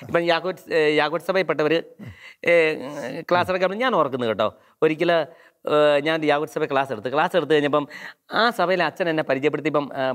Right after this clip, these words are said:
പ്രസംഗം കഴിഞ്ഞപ്പം പറഞ്ഞു, "ഈ തങ്കച്ചേട്ടൻ പറഞ്ഞ കാര്യങ്ങളെല്ലാം അതേപടി പാലിക്കുവാണെങ്കിൽ നിങ്ങൾക്കും വിശുദ്ധരാകാം.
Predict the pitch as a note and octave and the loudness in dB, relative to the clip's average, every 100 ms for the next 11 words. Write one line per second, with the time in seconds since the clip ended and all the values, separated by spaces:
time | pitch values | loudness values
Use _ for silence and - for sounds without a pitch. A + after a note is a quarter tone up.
0 | - C3 F#3+ F3 C3 B2+ A#2+ A#2+ G#3 G3+ | -4 -4 0 0 0 -2 -2 -2 0 -2
1 | F#3+ G3+ A#3+ A3+ F3+ F3 D#3+ D3 D#3+ D3 | -2 -2 -2 0 0 0 0 0 0 -2
2 | C#3 D3 D3 - - - C#3+ D3+ A#3 F#3+ | -2 -2 -4 -20 -14 -2 0 4 4 4
3 | C#3+ E3 - - - - D3 E3 F#3+ D#3 | 0 -2 -6 -20 -18 -2 2 2 0 0
4 | D3 C#3 D3+ G#3+ F#3+ A3+ B3+ G#3+ F#3 F3 | 0 0 0 -2 0 2 4 2 0 -2
5 | F3 B2+ G#2 | -2 0 -2